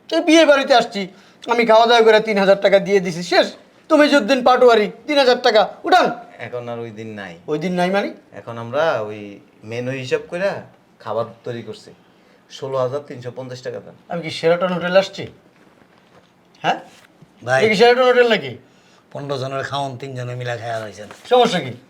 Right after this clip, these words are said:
Speaker 3: ধরেন, তাড়াতাড়ি করেন, লোক দাঁড়ায় আছে।
Speaker 2: হুম, একটু চালু করে দেন।
Speaker 1: কি সুন্দরভাবে কার্ড দিয়ে ইনভাইট করে আইনা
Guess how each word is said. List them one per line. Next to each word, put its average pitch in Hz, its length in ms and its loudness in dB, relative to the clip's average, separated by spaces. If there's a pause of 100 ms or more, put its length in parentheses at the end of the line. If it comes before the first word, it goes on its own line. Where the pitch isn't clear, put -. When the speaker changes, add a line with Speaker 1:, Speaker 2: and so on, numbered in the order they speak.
(200)
Speaker 3:
ধরেন, 110 200 -16 (760)
তাড়াতাড়ি 170 320 -6
করেন, 98 320 -14
লোক 113 140 -16
দাঁড়ায় 127 220 -8
আছে। 185 180 -8
Speaker 2:
হুম, - 240 -20
একটু 139 180 -12 (200)
চালু 147 200 -8
করে 170 200 -6
দেন। - 120 -14 (760)
Speaker 1:
কি 180 160 -14
সুন্দরভাবে 196 1160 0 (1200)
কার্ড 190 300 2
দিয়ে 220 120 0
ইনভাইট 196 420 2
করে 214 140 6
আইনা 190 300 0